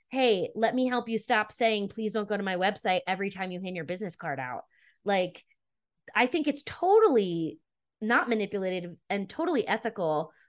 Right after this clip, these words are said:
to agitate how people are feeling if your solution is for them.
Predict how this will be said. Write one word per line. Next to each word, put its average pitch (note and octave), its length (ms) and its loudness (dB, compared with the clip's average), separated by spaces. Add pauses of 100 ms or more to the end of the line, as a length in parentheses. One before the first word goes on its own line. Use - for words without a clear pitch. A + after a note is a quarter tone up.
(100)
to G#3 520 0 (540)
agitate A3 640 2
how G3+ 220 0
people G3 360 -6
are F3 140 2
feeling G#3+ 680 -2
if G#3+ 220 4
your G#3+ 220 4
solution A3 600 -4 (140)
is G#3+ 220 6
for F3+ 160 -2
them. G#3+ 440 0